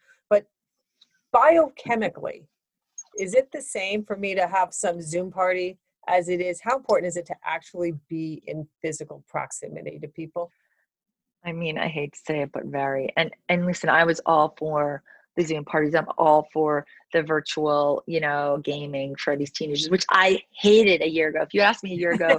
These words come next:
Speaker 1: <laughs>
Speaker 2: should I let my teenage boy
Speaker 1: Right.
Speaker 2: play, you know, um, uh, War of the World or Minecraft or whatever they're playing with their friends, I would've been like, "No way," you know, like,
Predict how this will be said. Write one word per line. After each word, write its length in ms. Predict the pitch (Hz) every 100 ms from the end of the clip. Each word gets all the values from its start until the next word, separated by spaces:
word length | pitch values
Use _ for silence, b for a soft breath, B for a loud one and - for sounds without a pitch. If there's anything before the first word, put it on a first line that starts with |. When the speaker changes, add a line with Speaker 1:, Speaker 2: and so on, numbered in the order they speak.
| -
Speaker 1:
<laughs> 80 | -
Speaker 2:
should 140 | 226
I 60 | 214
let 200 | 208 220
my 140 | 180 175
teenage 420 | 208 190 180 -
boy 380 | 180 175 170 160 B B
Speaker 1:
Right. 120 | 185
Speaker 2:
play, 400 | 185 180 175 165 b b _
you 140 | 214
know, 340 | 196 175 170 160 b b _ _ 196
um, 680 | 190 170 165 160 151 147 _ _ _ - _
uh, 400 | 185 170 160 156 165
War 260 | 175 180
of 60 | 165
the 80 | 170
World 240 | 165 160
or 60 | 165
Minecraft 440 | 156 170 - 156
or 60 | 147
whatever 220 | 160 170
they're 140 | 170 160
playing 240 | 165 160
with 100 | 160
their 120 | 165
friends, 280 | 165 277 190
I 40 |
would've 140 | 180 175
been 80 | 160
like, 140 | 170
"No 340 | 254 262 247
way," 380 | 202 233 214 170
you 80 | 165
know, 300 | 170 165 160
like, 140 | 160